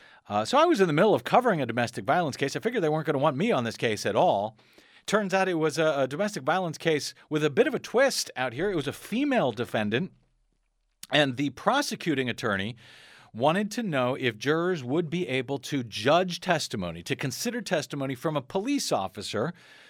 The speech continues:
the same way they would, uh, consider testimony from anyone else, because apparently a police officer's testimony was going to be at the heart of this case.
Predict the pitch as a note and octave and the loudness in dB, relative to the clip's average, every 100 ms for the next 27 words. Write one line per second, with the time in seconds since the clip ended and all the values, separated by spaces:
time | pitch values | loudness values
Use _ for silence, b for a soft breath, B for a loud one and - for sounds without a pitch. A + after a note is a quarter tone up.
0 | B B - - A3+ G#3+ F#3+ F#3+ F3+ F3+ | B B -2 2 2 2 0 0 2 2
1 | F3+ F#3 F3 F#3+ F#3+ F#3 G3+ - G3+ F#2+ | 4 2 2 0 0 -2 -4 0 -2 2
2 | - - F2+ D3+ F3 G#3 F3 C#3 D3+ G#3+ | 0 0 0 0 0 -2 -2 -2 0 0
3 | D#4 - - b b D#3+ D#3 C#3 F#3 F3 | 0 -2 -8 b b -2 0 2 2 2
4 | D3 D3 B - D3+ - D#3+ F#3 F#3 F3 | -2 -4 B 2 2 4 2 2 4 2
5 | E3 D3 E3 C#3 - F#3 F3 E3 B2+ A#2+ | 2 -4 -4 -4 0 0 0 0 0 0
6 | A2+ A#2 C#3+ C#3+ C3 C3 A#2+ C3+ - B2+ | 0 0 2 0 0 -4 -4 -2 -2 -2
7 | C3 A2+ A#2 A2+ - F#2+ F2+ F2 - - | 0 -2 -2 -2 -4 -6 -6 -12 -10 -12
8 | - - | -12 -16